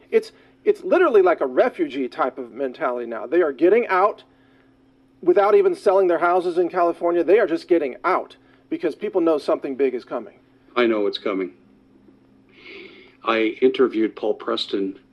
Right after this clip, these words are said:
Speaker 2: uh, two nights ago. He's the president of the Fifty-first State New California Movement, popular radio show host of Agenda twenty-one Radio.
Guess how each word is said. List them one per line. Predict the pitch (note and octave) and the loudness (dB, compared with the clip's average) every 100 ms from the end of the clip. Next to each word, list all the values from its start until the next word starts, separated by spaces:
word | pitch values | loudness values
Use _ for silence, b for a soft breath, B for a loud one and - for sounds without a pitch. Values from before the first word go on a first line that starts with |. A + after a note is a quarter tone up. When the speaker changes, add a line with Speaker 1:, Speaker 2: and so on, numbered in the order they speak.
| - | -14
Speaker 2:
uh, | - - | -14 -10
two | - | -4
nights | G#2 G2+ - | -2 -2 -6
ago. | F#2+ F#2 - - b b b b | -6 -6 -6 -16 b b b b
He's | - A#2+ | -2 0
the | - | -2
president | - B2+ A#2+ A2 G#2 | -4 0 0 0 -4
of | G2 | -6
the | F#2+ | -4
Fifty-first | A#2+ A#2 G2+ A2+ G#2+ | -6 -6 -6 -4 -2
State | - A2 G#2+ G#2 | 2 2 2 2
New | A2 | -4
California | G#2+ G#2+ G2+ G2 G#2 G#2 | -2 -2 -2 -2 -2 0
Movement, | G2 G2 G2 G2 B B B _ | 0 -2 -2 -4 B B B _
popular | - A2+ B2 A2 G#2+ G2+ - | -4 -2 0 2 2 2 0
radio | A2 G#2 G#2 | 0 4 4
show | G2 G#2+ G2+ | 2 0 0
host | G2+ G2+ - | 2 2 2
of | F#2 | -2
Agenda | F2+ - G2 | -2 -2 -4
twenty-one | G2 - G2+ G2 F#2+ | -4 -2 0 0 0
Radio. | F#2+ G2+ G2+ F#2+ F#2 | 0 2 2 2 0